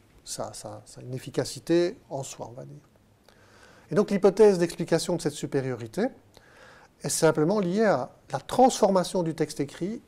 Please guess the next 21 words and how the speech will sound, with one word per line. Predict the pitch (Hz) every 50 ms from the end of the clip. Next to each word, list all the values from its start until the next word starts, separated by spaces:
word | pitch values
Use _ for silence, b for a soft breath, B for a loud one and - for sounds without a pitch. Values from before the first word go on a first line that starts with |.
| _ -
en | - 170 180
une | 180 170
transformation | 170 - 175 160 - - 160 147 151 147 - - 160 151
visuelle | 147 143 131 139 147 147 143
sous | 143 - 127
la | 123
forme | - - 143 123 123
d'une | 120 120 120
carte. | - - - - -
Donc, | 156 170 170 170 - _ _ b b b b b b b b _ _ _ _ _ -
quand | - 190 196 -
on | 220
doit | 190 196 180
changer | - - 220 208 190 190 190
de | 156
registre, | 143 147 131 120 139 - - - - - - _ -
hein, | 135 175 196 - -
on | 127
passe | 107 - 143 143 - - - -
de | 131 113 110 110
la | 113 110 110 113